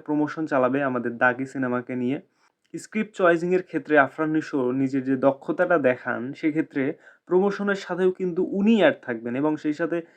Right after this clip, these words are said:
শিহাব শাহিন, উনিও কিন্তু, আহ, নির্মাণে অনেক দক্ষ। তো সব কিছু মিলিয়ে আপনি যদি ভাবেন যে দাগি টিম ভুল করছে, তাহলে আপনি ভুল, আপনি রং। কেননা এসবিএফ এর মতো প্রযোজনা প্রতিষ্ঠান ও বাংলাদেশের আলফাই, যার, আহ,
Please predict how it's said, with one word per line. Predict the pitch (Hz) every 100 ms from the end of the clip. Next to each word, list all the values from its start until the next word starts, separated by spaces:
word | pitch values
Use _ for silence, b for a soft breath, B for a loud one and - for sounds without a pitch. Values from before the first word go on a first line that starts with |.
| b -
শিহাব | - 165 165 -
শাহিন, | 165 151 156 180 - _ _ _
উনিও | 180 202 208
কিন্তু, | 214 190 185 196 233 b b b
আহ, | 139 139 160
নির্মাণে | 190 185 180 175
অনেক | 170 147 143
দক্ষ। | 139 - 120 107
তো | - 143
সব | 190 190
কিছু | 190 214 202
মিলিয়ে | 185 170 160
আপনি | 160 165 160
যদি | 165 151
ভাবেন | 131 139 135 127
যে | 127 123
দাগি | 127 127 147
টিম | 160 120
ভুল | 139 139
করছে, | 143 - 127 131
তাহলে | 131 135 127
আপনি | - 127 117
ভুল, | 135 113 - _ b b b -
আপনি | 135 151 127
রং। | 139 120 110
কেননা | 139 156 147 123 - b b b
এসবিএফ | 165 160 160 185 185 190
এর | 190
মতো | 190 185 185
প্রযোজনা | 170 165 160 165 165
প্রতিষ্ঠান | 151 151 - 135 123
ও | 123 131
বাংলাদেশের | 139 135 135 160 131
আলফাই, | 131 - 156 135 123 127
যার, | 127 117 b b b b
আহ, | -